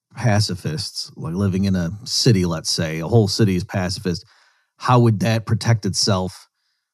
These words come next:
from being conquered by some foreign army? So I think that's really the big issue.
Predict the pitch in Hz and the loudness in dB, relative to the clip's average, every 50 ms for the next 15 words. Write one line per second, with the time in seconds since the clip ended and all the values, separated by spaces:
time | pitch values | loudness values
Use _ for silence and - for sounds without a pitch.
0 | _ _ _ - 113 107 98 104 107 101 95 92 95 90 90 - - _ _ - | _ _ _ 0 0 0 2 2 2 2 2 0 -2 -2 -4 -8 -16 _ _ -10
1 | - - 135 120 110 107 92 104 95 90 87 85 - - - _ _ _ _ _ | -2 2 2 4 4 2 0 0 -2 -2 -2 -4 -8 -12 -20 _ _ _ _ _
2 | _ _ _ - - 87 90 92 90 - - 90 87 85 80 - - - - - | _ _ _ -6 -4 -4 -2 -2 -4 -2 -2 -2 -2 -2 -2 -4 -8 -12 -12 -2
3 | - 104 98 92 87 87 82 85 90 92 - _ _ _ _ _ _ _ _ _ | 0 2 2 2 2 0 -2 -2 -6 -8 -14 _ _ _ _ _ _ _ _ _
4 | - 101 95 90 76 71 55 - 117 _ _ _ _ _ _ _ _ _ _ - | -10 -8 -6 -6 -6 -8 -12 -16 -18 _ _ _ _ _ _ _ _ _ _ -10
5 | 87 82 101 95 85 - 85 85 82 - - - - - - 90 92 80 78 76 | -10 -6 -4 -6 -4 -4 -6 -6 -6 -8 -10 -10 -10 -10 -6 -6 -4 -4 -4 -6
6 | 76 78 76 80 80 78 73 - - _ _ _ - - - - - 139 - | -8 -8 -8 -8 -8 -8 -10 -12 -14 _ _ _ -10 -8 -8 -6 -8 -10 -12